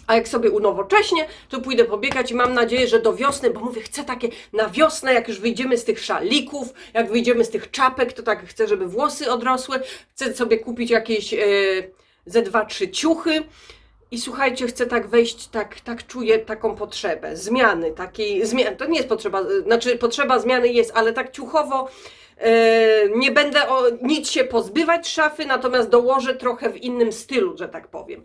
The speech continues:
że będę miała miks wtedy. I taki mam plan, ale do tego potrzebuję się normalnie dopinać w spodnie, bo teraz czuję się z tym po prostu niekomfortowo, o, tak bym powiedziała, komfort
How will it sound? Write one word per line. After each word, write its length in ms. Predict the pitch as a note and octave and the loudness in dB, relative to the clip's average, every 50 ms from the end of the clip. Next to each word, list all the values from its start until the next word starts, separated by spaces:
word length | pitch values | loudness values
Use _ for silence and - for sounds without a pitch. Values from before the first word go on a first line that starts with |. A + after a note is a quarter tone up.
| _ - _ | _ -20 _
że 100 | - A#3 | -4 -2
będę 160 | A#3 B3+ B3+ B3 | -2 0 2 2
miała 220 | B3+ A#3+ A3 G#3+ | 4 4 4 4
miks 380 | A#3 B3+ B3+ B3 - - - - | 6 6 4 4 2 -2 -12 -14
wtedy. 440 | - - - E3 D#3+ - - - _ _ - - - | -14 -16 -16 -16 -14 -14 -16 -20 _ _ -20 -20 -20
I 100 | - - | -14 -8
taki 260 | C4 A#3+ A#3+ - A#3 | -8 -8 -6 -2 2
mam 180 | A#3 G#3+ G#3+ G#3+ | 2 2 2 2
plan, 220 | - A#3+ A3+ A3 | 0 0 0 0
ale 200 | - G3+ G3+ G#3 | 0 0 0 0
do 100 | G3 G3+ | 0 0
tego 400 | G3+ A#3 A#3 G3+ G#3+ G#3+ G3 - | -2 -2 -2 0 2 0 0 0
potrzebuję 680 | - - G#3+ G#3+ - A3 F#3 F3+ G3 G3+ F#3+ G3 F#3 F3 | -4 -10 -10 -6 -4 -4 -4 -4 -4 0 0 0 -2 -2
się 180 | - - F#3+ | -6 -8 -6
normalnie 480 | F3 F#3 F#3 F3+ F#3 F#3 F#3 F#3 F#3 F#3 | -4 -4 -2 -2 -2 0 0 0 0 0
dopinać 520 | F#3 F#3+ F#3+ F#3+ - G3 F#3+ F3 E3+ - | -2 -4 -6 -4 -4 -2 -2 -2 -4 -6
w 80 | - - | -12 -16
spodnie, 420 | - - - E3 D#3+ - E3 D#3+ | -16 -12 -10 -10 -8 -4 -6 -6
bo 120 | D#3+ E3 E3 | -6 -8 -12
teraz 360 | - F#3+ F#3 E3+ E3+ - - - - _ _ _ - | -10 -8 -8 -8 -8 -8 -14 -20 -20 _ _ _ -6
czuję 240 | - D4 C#4+ C#4 B3+ | -2 0 0 0 0
się 160 | - B3 A#3 | 2 0 0
z 80 | A#3 | 0
tym 120 | - B3+ B3 | 0 -2 -2
po 120 | A#3+ A3+ | -2 -2
prostu 320 | A3 A#3 A3+ A3+ - G#3+ A3 | 0 0 0 2 2 2 2
niekomfortowo, 960 | B3+ D4 - - C#4 B3+ A#3+ A#3+ B3 B3 A3+ A3+ - A3+ G#3 - - D#3 - | 2 0 0 0 0 0 0 2 2 2 2 2 0 0 0 0 -2 -8 -6
o, 140 | - G#3 F#3+ | -6 -6 -6
tak 220 | - G#3 G3+ F#3 | -4 -6 -6 -6
bym 120 | E3+ F3 E3 | -6 -8 -8
powiedziała, 360 | E3 E3 D3+ D#3+ - E3 E3 | -10 -10 -12 -10 -8 -8 -8
komfort 460 | - - C4+ C4 C4 B3+ B3 - - | -2 0 0 0 0 -2 -6 -6 -6